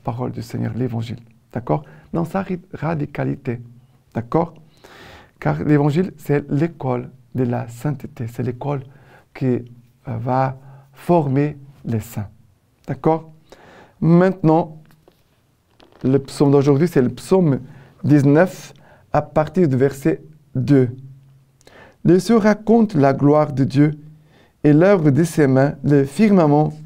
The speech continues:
l'annonce. Le jour au jour, on publie les récits,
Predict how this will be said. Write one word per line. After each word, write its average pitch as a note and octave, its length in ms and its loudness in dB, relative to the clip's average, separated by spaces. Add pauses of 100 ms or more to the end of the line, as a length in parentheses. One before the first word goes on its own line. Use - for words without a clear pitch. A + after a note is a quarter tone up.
(160)
l'annonce. A#2+ 640 0 (2000)
Le D#3+ 120 4
jour A3+ 320 2
au E3 100 4
jour, E3+ 380 0
on D3+ 120 4
publie D3+ 360 4
les C#3+ 140 4
récits, B2+ 540 -2